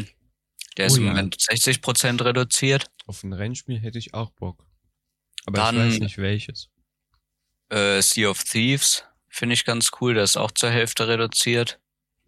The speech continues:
Speaker 1: Und was ich feiern würde, wäre Face Rig.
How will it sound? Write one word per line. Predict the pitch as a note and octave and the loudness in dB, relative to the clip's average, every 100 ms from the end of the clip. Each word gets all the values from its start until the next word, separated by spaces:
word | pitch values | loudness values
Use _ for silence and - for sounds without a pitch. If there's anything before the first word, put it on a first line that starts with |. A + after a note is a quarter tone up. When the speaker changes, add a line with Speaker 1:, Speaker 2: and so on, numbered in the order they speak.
| _ _ _ _ _ _ _ _ _ _ _ _ _ _ _ | _ _ _ _ _ _ _ _ _ _ _ _ _ _ _
Speaker 1:
Und | B2 B2+ | 0 4
was | B2+ B2 | 4 4
ich | A#2+ | 2
feiern | - B2 A#2+ A#2 | 4 4 4 4
würde, | A2+ A2+ | 2 4
wäre | G#2+ G#2 | 2 2
Face | - G2+ G#2 - - | 2 2 4 2 0
Rig. | F#2 - | -4 -6